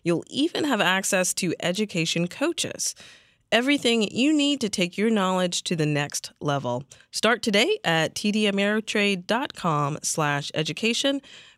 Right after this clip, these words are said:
member S I P C. All right, so next up for us, the largest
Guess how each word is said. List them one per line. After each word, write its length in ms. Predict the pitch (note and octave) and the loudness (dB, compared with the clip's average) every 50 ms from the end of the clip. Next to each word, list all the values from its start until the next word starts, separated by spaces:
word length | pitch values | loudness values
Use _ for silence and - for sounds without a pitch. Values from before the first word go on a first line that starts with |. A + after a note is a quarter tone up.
| _ | _
member 420 | F3+ F#3 F3+ F#3 F3+ F#3 F3 E3+ - - - | 0 2 2 4 4 4 4 4 2 -2 -2
S 220 | - G#3+ A3+ - - | -2 -2 0 0 0
I 280 | F#3 F3+ F3 F3 F3 | 0 0 0 0 0
P 260 | F3 - - D#3+ C#3+ | -2 -4 -4 -4 -4
C. 460 | D3+ - - - - A#2 - - - - _ _ _ _ _ _ _ _ _ _ _ _ _ _ _ _ _ _ _ _ _ _ _ _ _ _ - | -2 -2 -2 -2 -2 -4 -4 -6 -12 -16 _ _ _ _ _ _ _ _ _ _ _ _ _ _ _ _ _ _ _ _ _ _ _ _ _ _ -4
All 200 | - D#3+ F3 F3 | 0 0 2 2
right, 380 | E3 D#3+ E3+ F3 E3 D3 - | 4 4 4 4 4 2 2
so 360 | - - G#3+ A3 A3 G#3 F#3+ - - - - - _ _ _ _ _ _ _ _ _ | 2 4 6 6 6 6 4 0 -6 -16 -20 -20 _ _ _ _ _ _ _ _ _
next 320 | - G#3+ B3 C4+ - - - | 2 4 4 4 2 2 2
up 220 | G#3+ A#3+ A3+ - | 4 2 2 2
for 240 | - - A3 G3+ F3 | 0 2 4 4 4
us, 520 | B2+ F#3 G3 G#3 G#3+ - - - - - - - _ - - | 4 4 4 4 4 4 2 2 2 0 -2 -6 _ -4 0
the 160 | G3 G3 F#3+ | 2 2 4
largest 800 | E3+ E3+ E3+ F3+ G3 A3 C4+ C#4 - D4+ D4+ C#4+ - - - | 4 2 2 2 2 2 2 2 2 0 0 0 -2 -2 -4